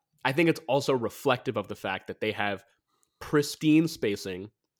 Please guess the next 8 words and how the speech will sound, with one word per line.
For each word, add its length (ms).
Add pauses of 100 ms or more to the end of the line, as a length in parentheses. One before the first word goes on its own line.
(800)
They're 200
a 80
really 540
good 220
shooting 400
team, 480 (800)
and 420
they're 240